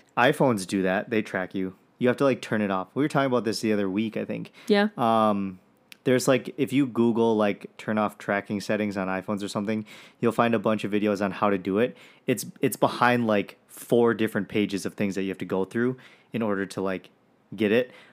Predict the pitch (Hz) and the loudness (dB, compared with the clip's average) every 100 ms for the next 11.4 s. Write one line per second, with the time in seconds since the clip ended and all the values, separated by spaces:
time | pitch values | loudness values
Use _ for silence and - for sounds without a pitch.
0 | _ 117 110 - 117 127 135 123 104 107 | _ 0 0 0 2 2 4 4 4 4
1 | 113 107 95 - 98 101 113 110 98 92 | 2 2 -2 -4 -2 0 0 0 -2 -2
2 | - 98 101 - 131 135 143 _ _ _ | -4 -4 -2 0 0 -2 -8 _ _ _
3 | _ _ _ _ - 120 123 - - - | _ _ _ _ -8 0 2 2 0 0
4 | 110 - 107 98 117 127 - - - - | 0 0 -2 0 -2 -2 -8 -20 -6 0
5 | 127 117 123 117 107 110 127 135 147 151 | 2 4 2 2 2 2 4 4 2 0
6 | - _ - 117 113 110 101 110 - 107 | -6 _ -4 2 4 2 0 -4 0 0
7 | 110 113 110 107 101 - 101 104 113 - | 2 2 2 2 0 -4 -4 -2 -4 -2
8 | 151 165 - - _ _ - 120 127 - | 0 0 -4 -12 _ _ -8 0 0 0
9 | 120 113 113 113 110 _ - 113 104 107 | 0 2 2 0 -4 _ -2 0 2 2
10 | 92 101 101 98 - 98 90 90 98 107 | 0 -2 2 0 0 -4 -4 -4 -2 -2
11 | 95 90 87 92 | -2 -4 -6 -10